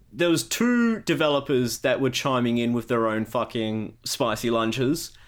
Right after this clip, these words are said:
And then there was one developer that's going, "Guys, like, I know these people, I know these devs, they're nice people,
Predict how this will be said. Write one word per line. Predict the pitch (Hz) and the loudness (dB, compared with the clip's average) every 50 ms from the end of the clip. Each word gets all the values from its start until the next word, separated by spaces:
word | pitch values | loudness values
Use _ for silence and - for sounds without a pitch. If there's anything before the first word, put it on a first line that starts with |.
| - - - - - - | -20 -20 -20 -20 -8 -4
And | - 147 | 0 0
then | 151 156 | 2 4
there | 170 170 | 4 2
was | 151 127 | 2 4
one | 123 135 156 175 185 | 4 4 4 6 4
developer | 151 139 120 143 131 127 123 123 139 | 2 2 2 2 2 2 2 2 2
that's | 139 120 | 0 2
going, | - 151 135 123 117 113 113 110 104 - - - - - - - - - - - - - - - | 2 2 2 4 4 2 0 -2 -4 -10 -16 -20 -20 -20 -20 -20 -20 -20 -20 -20 -20 -20 -18 -2
"Guys, | - 139 123 123 120 120 117 117 117 113 - - - - - - - - - - - - _ - _ _ _ - - - - - - | 0 2 4 4 4 2 2 2 2 0 -2 -4 -6 -10 -18 -20 -20 -20 -20 -20 -20 -20 _ -20 _ _ _ -20 -20 -20 -20 -6 -2
like, | 123 123 113 107 - - - _ - - - - - _ _ _ _ _ | -2 0 0 -2 -6 -12 -20 _ -20 -20 -20 -20 -20 _ _ _ _ _
I | 147 151 | 0 2
know | 151 151 151 147 147 151 | 2 4 4 4 4 4
these | 147 147 147 147 - | 4 4 2 2 0
people, | - 156 151 143 - 156 151 151 156 - | 2 2 2 2 2 2 0 0 0 0
I | - 135 131 | 0 0 2
know | 131 135 135 | 2 2 2
these | 135 139 135 123 127 | 2 2 0 0 0
devs, | - 143 131 127 127 127 - - - - _ | 0 0 2 0 0 -2 -6 -12 -16 -8 _
they're | - 131 | 0 2
nice | 127 127 127 127 131 127 131 - | 2 4 4 4 2 2 0 -2
people, | - - 139 123 113 - 131 117 113 | -4 -2 -2 -2 -2 -2 -2 -4 -4